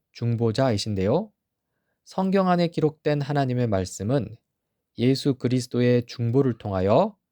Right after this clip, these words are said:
우리에게 옵니다. 이 성부 하나님의 말씀은요, 예수 그리스도의 인격과 사역을 통해 우리에게 오고요. 또 구약 성경의 말씀은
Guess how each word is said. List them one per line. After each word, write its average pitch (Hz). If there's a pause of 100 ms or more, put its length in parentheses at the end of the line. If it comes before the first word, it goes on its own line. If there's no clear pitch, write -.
(240)
우리에게 95
옵니다. 101 (880)
이 147
성부 196
하나님의 170
말씀은요, 113 (720)
예수 127
그리스도의 123
인격과 120
사역을 113
통해 131 (140)
우리에게 107
오고요. 98 (680)
또 156
구약 190
성경의 151
말씀은 107